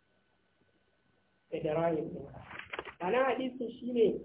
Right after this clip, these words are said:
ya saye, a Annabi sallallahu alaihi wasallam ne ya gan shi yana tafiya a kan raƙumi. Sai raƙumin ya gaji,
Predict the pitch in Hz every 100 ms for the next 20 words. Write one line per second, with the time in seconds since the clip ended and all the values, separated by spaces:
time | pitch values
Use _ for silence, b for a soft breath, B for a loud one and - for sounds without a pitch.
0 | - _ - _ - - _ - 175 254
1 | 285 247 247 247 254 - 202 202 254 254
2 | 240 - 240 220 208 214 214 226 233 -
3 | 208 214 185 160 190 196 180 - 180 165
4 | 143 - 143 139 - - 113 - - -
5 | - - - _ - 240 254 214 208 226
6 | 233 220 214 - - - - - - -
7 | - - _ - - - _ _ _ _
8 | _ _ _ - - _ _ _ _ _
9 | 175 190 180 - -